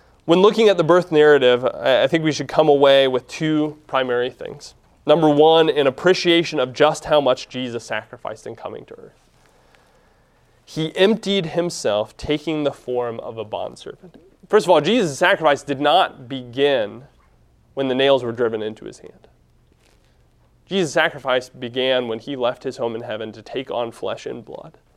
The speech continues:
to become a man, and not just a man. He emptied himself and took the bo-,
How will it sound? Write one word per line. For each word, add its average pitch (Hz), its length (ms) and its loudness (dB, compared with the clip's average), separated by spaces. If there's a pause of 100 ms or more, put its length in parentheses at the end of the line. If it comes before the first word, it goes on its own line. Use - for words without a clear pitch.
(840)
to 120 80 -16
become 123 640 -4
a 117 100 -12
man, 110 320 -14 (540)
and 147 120 -6
not 175 280 -6
just 165 280 -10
a 139 60 -4
man. 113 240 -16 (1300)
He 143 220 -8
emptied 175 320 -2
himself 156 420 0
and 120 120 -10
took 123 160 -8
the 123 80 -6
bo-, 120 360 -2